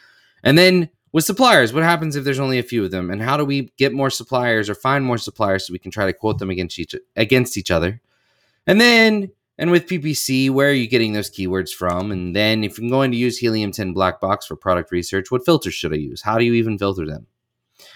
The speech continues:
To be completely fair, those questions are slightly dramatic and slightly out of order, but it went something like that. My question to you is that I,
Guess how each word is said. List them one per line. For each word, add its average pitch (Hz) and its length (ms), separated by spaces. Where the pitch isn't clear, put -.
To - 80
be 208 160
completely 143 400
fair, 90 300
those 92 160
questions 98 420
are 104 60
slightly 127 420
dramatic 87 480
and 107 140
slightly 95 340
out 87 100
of 80 120
order, 85 240
but 117 120
it 127 80
went 151 160
something 82 360
like 78 180
that. - 260
My 117 120
question 151 540
to - 180
you 85 380
is 135 200
that 160 160
I, 170 260